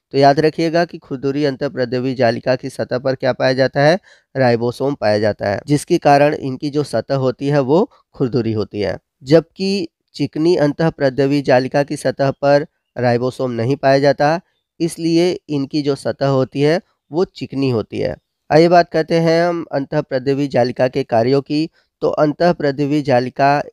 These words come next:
झिल्लीनुमा नलिकाओं में तरल द्रव्य भरा होता है, इसलिए ये कोशिका द्रव में पदार्थों मुक्त प्रोटीन का संचार करती हैं, अर्थात अंतःकोशिकी परिवहन तंत्र का निर्माण करती हैं।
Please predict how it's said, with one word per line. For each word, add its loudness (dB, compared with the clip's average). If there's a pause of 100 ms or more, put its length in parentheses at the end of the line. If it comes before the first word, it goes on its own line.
(160)
झिल्लीनुमा -2
नलिकाओं 2
में 0 (400)
तरल 4
द्रव्य 0
भरा 2
होता 2
है, 2 (120)
इसलिए -2
ये 0 (140)
कोशिका -2
द्रव 2
में 0
पदार्थों 0 (340)
मुक्त -2
प्रोटीन -4 (380)
का 2
संचार 0
करती -4
हैं, -2
अर्थात 0 (220)
अंतःकोशिकी -4
परिवहन 0
तंत्र -6
का 2
निर्माण 2 (320)
करती -6
हैं। -4